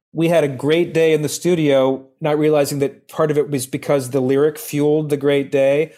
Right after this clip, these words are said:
or we had a really difficult day in the studio. Like, why, you know, why can't we get this take? Or why are we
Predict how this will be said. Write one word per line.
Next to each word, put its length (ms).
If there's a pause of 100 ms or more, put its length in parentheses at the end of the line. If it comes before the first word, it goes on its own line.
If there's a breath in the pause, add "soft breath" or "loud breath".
(200 soft breath)
or 300
we 120
had 140
a 180
really 260
difficult 500
day 160
in 80
the 80
studio. 720 (200 soft breath)
Like, 120
why, 380
you 120
know, 100
why 180
can't 220
we 80
get 220
this 180
take? 340
Or 80
why 260
are 140
we 320